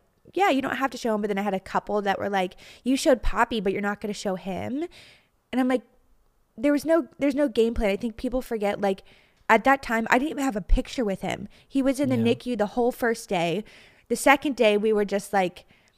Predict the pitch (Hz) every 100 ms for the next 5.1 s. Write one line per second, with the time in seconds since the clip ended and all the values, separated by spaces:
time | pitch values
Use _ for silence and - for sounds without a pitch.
0 | _ _ _ _ _ 208 220 220 214 247
1 | - 220 208 220 208 220 262 214 226 240
2 | - 226 262 277 339 202 330 262 226 233
3 | 196 - - 160 - 233 285 - - -
4 | 311 311 302 - 262 247 226 202 202 214
5 | -